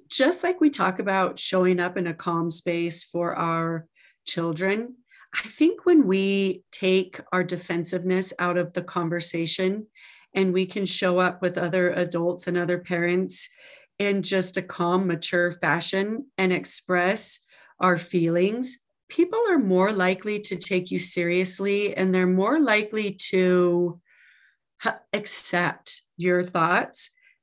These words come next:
as opposed to if you're coming at them in a space of harshness, or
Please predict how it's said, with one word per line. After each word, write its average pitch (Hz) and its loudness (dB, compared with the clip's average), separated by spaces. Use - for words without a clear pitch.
as 202 0
opposed 226 2
to - 0
if 208 -2
you're 185 0
coming 202 -2
at 196 0
them 180 0
in 185 4
a 180 4
space 180 0
of 165 -4
harshness, 214 -2
or 180 2